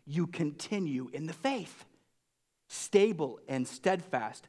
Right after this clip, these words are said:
not shifting from the hope of the gospel that you heard, which has been proclaimed in all creation under heaven, and of which I, Paul, became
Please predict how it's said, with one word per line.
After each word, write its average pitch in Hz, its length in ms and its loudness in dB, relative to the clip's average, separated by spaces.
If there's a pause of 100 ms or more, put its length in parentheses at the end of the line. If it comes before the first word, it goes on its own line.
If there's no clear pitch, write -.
(120)
not 170 460 4
shifting 202 580 2
from 160 280 0
the 160 80 6
hope 208 520 6
of 190 220 2
the 208 100 6
gospel 185 1000 6 (200)
that 185 120 4
you 185 160 0 (120)
heard, 143 400 0 (380)
which 175 200 6
has 185 100 4
been 180 160 4
proclaimed 180 640 2
in 131 160 -2
all 208 320 8
creation 202 580 2
under 196 260 4
heaven, 151 420 2 (200)
and 151 200 4
of 135 120 2
which 143 220 2
I, 175 280 8
Paul, 143 400 4
became 131 540 0